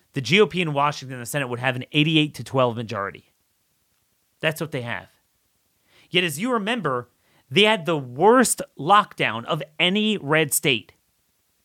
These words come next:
They were out of school forever. They were masked in school then forever after they came back.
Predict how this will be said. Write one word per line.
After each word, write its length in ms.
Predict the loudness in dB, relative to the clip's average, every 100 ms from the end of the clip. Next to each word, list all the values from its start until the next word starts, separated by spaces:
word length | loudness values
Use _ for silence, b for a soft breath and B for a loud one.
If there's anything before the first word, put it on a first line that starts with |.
| _ _ _ _ _ _ _ _
They 120 | 4
were 180 | 4 4
out 120 | 2
of 100 | 0
school 320 | -4 -4 -2 0
forever. 540 | 0 2 2 6 6
They 100 | 8
were 140 | 6
masked 520 | 4 2 2 2 0 -6
in 120 | -6
school 280 | -6 -4 -2
then 200 | -2 -2
forever 420 | 2 4 6 6
after 280 | 6 4 2
they 120 | 4
came 240 | 4 4
back. 420 | 4 4 2 -4